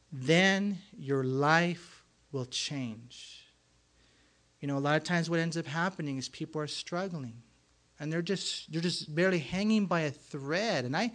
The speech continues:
and I thank God for his grace in my life.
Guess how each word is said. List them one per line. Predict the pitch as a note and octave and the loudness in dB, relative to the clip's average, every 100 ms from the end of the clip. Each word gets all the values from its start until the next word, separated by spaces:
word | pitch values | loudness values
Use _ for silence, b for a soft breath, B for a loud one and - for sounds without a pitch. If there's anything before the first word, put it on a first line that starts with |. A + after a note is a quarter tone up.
| B B | B B
and | D#3 | 0
I | G#3+ | 0
thank | C4 D4 G3 D3+ | 2 0 0 2
God | D3+ G#3+ C4 | 4 4 2
for | - G3 | 0 2
his | E3+ D#3+ | 2 0
grace | D3+ C#3 D3 F3+ G#3 D3 - | -2 -2 2 4 2 0 -2
in | D3+ | -2
my | C#3+ C3 | -2 -2
life. | B2+ C3 G3+ C#3+ - - - - - | -2 -2 -2 -6 -10 -20 -20 -20 -20